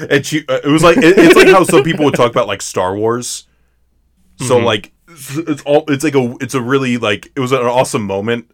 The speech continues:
Speaker 1: <laughs> It was just kind of funny. And there were people, like, 'cause this movie also brought in, like, like,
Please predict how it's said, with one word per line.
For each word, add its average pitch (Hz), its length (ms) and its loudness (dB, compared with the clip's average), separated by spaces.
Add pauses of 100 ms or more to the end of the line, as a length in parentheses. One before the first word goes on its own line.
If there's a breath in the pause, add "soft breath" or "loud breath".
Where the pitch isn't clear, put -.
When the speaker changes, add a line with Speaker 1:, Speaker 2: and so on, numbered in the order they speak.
Speaker 1:
<laughs> - 80 -16
It 123 440 -4
was 110 140 -8
just 113 180 -12
kind 120 120 0
of 104 80 -8
funny. - 180 -2
And 147 200 2
there 160 60 4
were 160 80 2
people, 170 500 -6 (280 loud breath)
like, 147 220 -2 (280 soft breath)
'cause 170 160 -2
this 311 260 -2
movie 175 400 -2
also 151 400 -2
brought 123 340 0
in, 120 220 -2
like, 98 340 -6 (400)
like, 117 220 -4